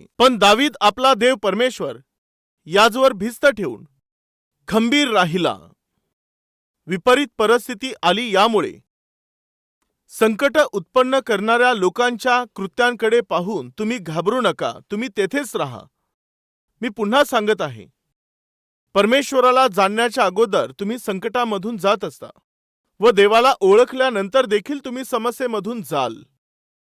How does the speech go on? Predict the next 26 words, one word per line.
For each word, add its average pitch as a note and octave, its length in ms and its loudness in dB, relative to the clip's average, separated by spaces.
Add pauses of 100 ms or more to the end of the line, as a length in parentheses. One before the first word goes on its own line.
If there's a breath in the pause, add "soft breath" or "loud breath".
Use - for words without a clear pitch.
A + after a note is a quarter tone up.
(200)
पण A#3+ 120 2
यात A3+ 220 4 (140)
काय A3 200 4 (100)
फरक B3+ 260 0
आहे G#3+ 200 -2
असं A3+ 240 -2
विचाराल, G#3 500 0
तर A#2+ 160 -10 (540)
जेव्हा G3+ 260 4
तुम्ही C4 260 -4
देवाला A3 380 2
ओळखत A3 400 2
नसताना A#3+ 420 -4
समस्येमधून A3+ 760 -4
जात F#3+ 280 0
होते, F#3 360 -4 (100)
तेव्हा G3+ 220 -2
त्यातून G#3+ 420 -4
तुम्हाला A3 360 -2
एकटंच F#3+ 320 -2
जावं F#3 300 0
लागत F#3+ 320 -2
होतं. A#2 280 -16 (420)
पण A#3+ 160 2
जेव्हा G#3+ 280 4
देवाला A3 420 4